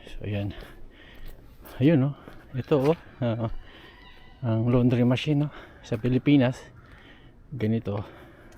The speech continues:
Ah, tanggal na to. Kuha na to ng iba. Binibenta na tong pati yung metal niya. Dito, tinatapon lang. Ayan. So, meron namang kumpanya na kumukuha nito.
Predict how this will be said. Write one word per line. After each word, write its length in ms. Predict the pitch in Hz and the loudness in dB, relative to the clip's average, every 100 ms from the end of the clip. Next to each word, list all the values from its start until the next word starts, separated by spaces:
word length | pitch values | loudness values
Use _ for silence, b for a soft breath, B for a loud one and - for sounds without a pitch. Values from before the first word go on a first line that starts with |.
| 135 | -4
Ah, 160 | 151 | -4
tanggal 400 | 135 127 113 120 | -2 0 4 4
na 80 | 120 | 2
to. 80 | 139 | 0
Kuha 320 | - 107 117 | -2 0 0
na 80 | 113 | 0
to 160 | - | -2
ng 240 | 107 110 107 | 0 0 0
iba. 240 | 104 101 | 0 -2
Binibenta 480 | 107 104 98 104 95 | -2 -2 0 -2 -2
na 160 | 104 101 | -2 -2
tong 240 | 98 101 - B B B B | -4 -4 -6 B B B B
pati 240 | - 110 | -4 0
yung 80 | 104 | 0
metal 400 | 98 95 95 90 | 0 -4 -6 -8
niya. 160 | 95 B B B B B | -10 B B B B B
Dito, 400 | 107 113 120 95 | -6 -2 -4 -4
tinatapon 560 | 101 101 101 - 101 | -6 -4 -6 -4 -6
lang. 160 | 107 120 - B B B B B B B - - B B B | -4 -6 -10 B B B B B B B -20 -20 B B B
Ayan. 240 | - 101 98 B B B B B B B B - | -12 -12 -14 B B B B B B B B 0
So, 80 | |
meron 240 | 117 120 120 | 2 4 4
namang 220 | 123 120 | 4 4
kumpanya 420 | 127 120 120 123 | 0 2 2 2
na 160 | 120 117 | 0 0
kumukuha 460 | 123 113 120 113 113 | -2 -2 0 0 0
nito. 240 | 110 143 | -2 -4